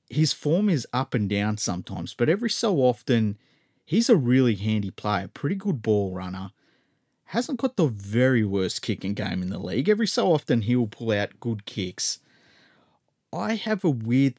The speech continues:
feeling, and I'm not sure what it is, that he would be a really handy buy. I feel like he would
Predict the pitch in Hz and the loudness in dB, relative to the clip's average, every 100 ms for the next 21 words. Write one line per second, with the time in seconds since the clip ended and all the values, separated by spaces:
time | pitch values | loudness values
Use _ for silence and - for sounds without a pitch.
0 | _ - 113 113 98 92 90 - _ 135 | _ -2 2 4 2 -2 -6 -12 _ 2
1 | 143 190 - - 226 196 156 113 147 117 | 2 2 -2 -2 0 2 2 2 0 0
2 | 101 113 113 _ _ _ _ _ _ 123 | 0 2 2 _ _ _ _ _ _ -2
3 | 190 233 247 196 143 127 113 101 95 104 | 0 2 0 0 2 2 2 0 -2 0
4 | 110 113 127 123 113 101 101 101 107 113 | 0 2 -2 -4 -8 -4 -4 -4 -6 -2
5 | 139 131 95 104 _ _ _ _ _ _ | -2 -2 -4 -12 _ _ _ _ _ _
6 | _ _ _ _ _ _ 131 - - 190 | _ _ _ _ _ _ -6 -4 0 0
7 | 196 185 156 156 139 123 | 2 0 -2 -2 0 0